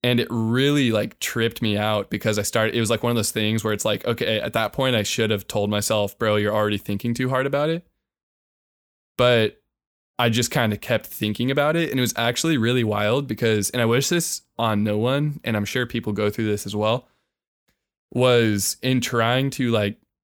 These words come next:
return to who I was, I would, like, see people who I thought were, like, cool or who I thought were, like, socially successful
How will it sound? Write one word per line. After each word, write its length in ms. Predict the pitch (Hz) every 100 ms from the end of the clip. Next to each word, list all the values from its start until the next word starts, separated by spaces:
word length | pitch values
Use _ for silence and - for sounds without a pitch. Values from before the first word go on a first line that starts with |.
| _
return 480 | 120 113 127 123 107
to 120 | 107
who 220 | 98 113
I 100 | 104
was, 600 | 101 104 101 120 127 - -
I 140 | 117
would, 140 | 113 110
like, 360 | 107 98 - -
see 380 | - 123 120
people 440 | 120 110 98 104 101
who 140 | 110
I 120 | 107
thought 320 | 98 107 104 113
were, 120 | 113
like, 240 | 107 101
cool 540 | - 107 104 131 131 -
or 180 | 240 117
who 140 | 117
I 60 | 107
thought 280 | 113 107 107
were, 100 | 110
like, 180 | 104
socially 400 | - 110 101 110
successful 500 | 104 104 - 101 -